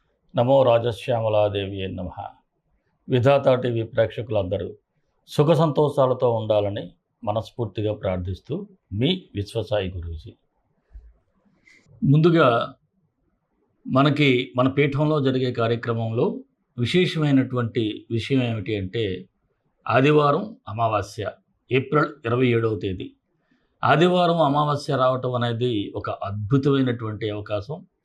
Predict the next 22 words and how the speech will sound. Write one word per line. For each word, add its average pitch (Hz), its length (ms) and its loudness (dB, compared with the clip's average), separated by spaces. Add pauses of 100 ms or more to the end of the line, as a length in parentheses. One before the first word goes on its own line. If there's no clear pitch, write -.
(140)
ఆ 107 100 -2
రోజు 117 260 0
మన 113 160 0
పీఠంలో 104 680 -6 (720)
రాజశ్యామల 110 800 0
సహిత 95 480 -6 (160)
మహాకాళభైరవ 120 1120 0 (400)
హోమం 117 380 -2 (120)
ఎప్పటిలాగే 104 540 -4
జరుగుతుంది. 101 680 -8 (520)
కాలసర్పదోషానికి 113 1080 -2
కూడా, 107 340 -2 (580)
సర్పదోషానికి, 110 960 -2
మనసాదేవికి 107 800 -4
కూడా 101 380 -6 (400)
మనం 104 300 -6 (500)
హవనం 117 260 0
చేస్తూ 101 380 -4
ఉన్నాం. 98 400 -6 (920)
ప్రతి 135 280 4
ఒక్కరూ 151 420 2
కూడా 113 360 2